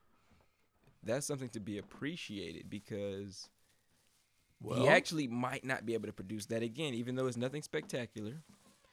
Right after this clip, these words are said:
Speaker 1: It's
Speaker 2: Yeah.
Speaker 1: a hundred and fifty yards more
Speaker 2: It's, that's huge.
Speaker 1: than what he's gonna
Speaker 2: Hundred fifty
Speaker 1: give you.
Speaker 2: yards is, is
Speaker 1: And it
Speaker 2: huge.
Speaker 1: isn't, it isn't like the Vikings are the number one defense in, in the league.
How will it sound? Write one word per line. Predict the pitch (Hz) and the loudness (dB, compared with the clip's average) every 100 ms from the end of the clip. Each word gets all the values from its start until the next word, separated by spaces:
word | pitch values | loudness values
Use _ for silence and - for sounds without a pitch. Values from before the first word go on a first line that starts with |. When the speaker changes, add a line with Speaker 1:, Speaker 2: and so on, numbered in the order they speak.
| - | -10
Speaker 1:
It's | 123 135 196 | 2 6 8
Speaker 2:
Yeah. | - | 6
Speaker 1:
a | |
hundred | 151 208 185 175 | 8 6 8 4
and | 160 | 2
fifty | - - 208 - 156 | 2 4 4 2 0
yards | 143 156 151 135 120 | 6 10 10 8 2
more | 120 139 143 117 98 - - _ _ | 2 4 4 4 0 -6 -20 _ _
Speaker 2:
It's, | - 151 135 - | -2 0 0 0
that's | 156 156 - | 4 4 4
huge. | - 180 113 90 - | 2 2 2 0 -4
Speaker 1:
than | 131 147 139 | 6 8 10
what | 147 | 10
he's | 143 131 | 10 6
gonna | 139 | 6
Speaker 2:
Hundred | |
fifty | 127 123 | 4 4
Speaker 1:
give | |
you. | 120 | 4
Speaker 2:
yards | 113 107 90 - - - - - - - | 2 0 -4 -10 -12 -16 -20 -20 -20 -8
is, | 113 104 - | -6 -6 -4
is | 110 | 0
Speaker 1:
And | 127 131 | 2 6
it | |
Speaker 2:
huge. | 143 | 6
Speaker 1:
isn't, | 131 156 | 6 2
it | 127 | 2
isn't | 135 151 143 | 2 2 2
like | 151 | 2
the | - | 0
Vikings | 104 127 139 120 113 | 4 6 6 0 -2
are | 117 | 0
the | 113 | 0
number | 123 113 | 0 0
one | 113 107 | -2 0
defense | 113 135 117 107 | 0 0 -2 -6
in, | 113 104 98 | -4 -4 -6
in | 104 | -6
the | 101 | -2
league. | 117 151 - | -2 -2 -4